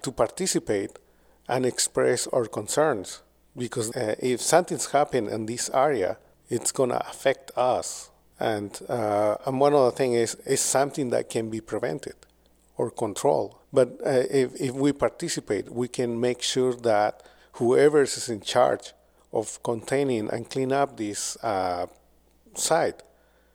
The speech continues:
they do a good job, and it's our job to participate, to make sure this, this place is still regulated and is still rated as a high level of, uh, nuclear waste.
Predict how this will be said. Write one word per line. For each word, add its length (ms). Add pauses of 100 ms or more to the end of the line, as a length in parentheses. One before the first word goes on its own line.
(440)
they 200
do 320
a 140
good 200
job, 440
and 120
it's 220
our 220
job 400
to 100
participate, 920
to 60
make 220
sure 180
this, 300 (140)
this 240
place 360
is 80
still 280
regulated 600 (300)
and 160
is 80
still 220
rated 480 (500)
as 200
a 40
high 220
level 640
of, 540
uh, 280
nuclear 560 (400)
waste. 540